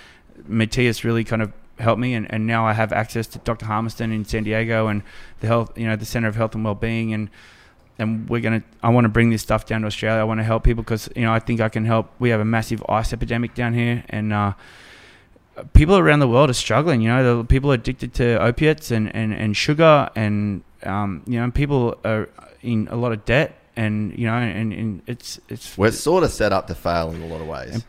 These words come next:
Speaker 1: yeah, I mean, look at these shits going on around the world, man. It's a crazy place. I just wanna try and do something positive. But, um,
Speaker 2: Well, that's a, th-, like, I think that people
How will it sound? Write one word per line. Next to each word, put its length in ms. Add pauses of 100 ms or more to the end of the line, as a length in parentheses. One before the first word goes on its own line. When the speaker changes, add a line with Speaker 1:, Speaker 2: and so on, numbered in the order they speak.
Speaker 1:
yeah, 400
I 80
mean, 240
look 140
at 140
these 320 (580)
shits 300
going 220
on 380
around 340
the 60
world, 180
man. 260
It's 140
a 20
crazy 260
place. 280
I 60
just 120
wanna 160
try 240
and 120 (520)
do 120
something 240
positive. 420 (260)
But, 160
um, 380
Speaker 2:
Well, 100
that's 260
a, 220 (180)
th-, 180
like, 400
I 60
think 280
that 200
people 600